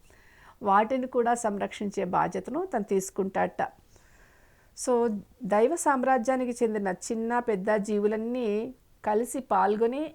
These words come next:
ఇవన్నీ, only మానవుడు మాత్రమే ఇవన్నీ చేస్తాడని కాదు, తను చేసే బాధ్యతలు తను చేస్తాడు. వాటి యొక్క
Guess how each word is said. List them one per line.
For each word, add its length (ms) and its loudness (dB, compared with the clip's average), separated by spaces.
ఇవన్నీ, 540 -2
only 440 -2
మానవుడు 420 2
మాత్రమే 440 -2
ఇవన్నీ 360 -2
చేస్తాడని 520 -2
కాదు, 400 -2
తను 100 0
చేసే 340 2
బాధ్యతలు 500 2
తను 200 -4
చేస్తాడు. 500 -2
వాటి 460 0
యొక్క 680 2